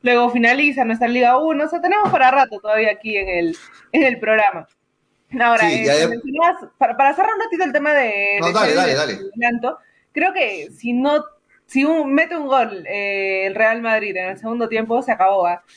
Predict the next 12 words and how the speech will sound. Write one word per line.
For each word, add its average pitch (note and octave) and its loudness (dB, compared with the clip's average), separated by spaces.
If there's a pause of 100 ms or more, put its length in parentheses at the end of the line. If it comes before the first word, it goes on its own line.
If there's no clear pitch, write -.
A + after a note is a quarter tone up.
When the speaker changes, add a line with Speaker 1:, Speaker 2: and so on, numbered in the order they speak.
(100)
Speaker 1:
Yo B3+ 0
no C#4 4
veo C#4 4
a C4+ 6
Sheriff C4 -4
remontando A#3 0
o G#3 -2
metiendo, A3 -2
haciéndole A#3 -2
un A#3 -2
gol A#3 0
a, G#3 0